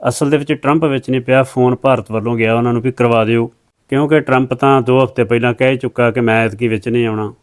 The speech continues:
ਤੇ ਫਿਰ ਵਿੱਚ ਆਉਣ ਦਾ ਮਤਲਬ ਸਾਫ਼ ਹੈ ਕਿ ਇੱਧਰੋਂ ਹੀ ਕੋਈ ਫੋਨ ਗਿਆ ਵੀ ਸਾਡਾ ਸਮਝੌਤਾ ਕਰਾਓ। ਹੁਣ ਕੋਈ ਤਰਕਵਾਦੀ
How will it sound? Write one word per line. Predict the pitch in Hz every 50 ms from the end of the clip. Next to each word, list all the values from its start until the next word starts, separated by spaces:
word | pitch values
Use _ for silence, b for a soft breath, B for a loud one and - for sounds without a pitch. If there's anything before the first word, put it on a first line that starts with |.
| _ _
ਤੇ | - 107
ਫਿਰ | - 127 120
ਵਿੱਚ | 113 131 127 - -
ਆਉਣ | 131 127 127 127
ਦਾ | 123 127 120 - -
ਮਤਲਬ | 127 120 113 - 117 131 139 139
ਸਾਫ਼ | 127 - 135 123 123 117 104
ਹੈ | 117 107 98 95 - _ _ _ _
ਕਿ | - -
ਇੱਧਰੋਂ | - - 156 143 139 165 180 180
ਹੀ | 175 170
ਕੋਈ | 160 151
ਫੋਨ | 123 - 135 127 123 127
ਗਿਆ | 117 120 113 110 113 120 131 143 - _ _
ਵੀ | - 123
ਸਾਡਾ | - - 123 110 117 113
ਸਮਝੌਤਾ | 101 120 120 113 117 104 - 107 104
ਕਰਾਓ। | 98 - 107 101 104 104 - _ _ _ _ -
ਹੁਣ | 123 127 135 131
ਕੋਈ | 135 147 143 143
ਤਰਕਵਾਦੀ | - - 131 - - 139 131 123 110 110 127 131 123 123 -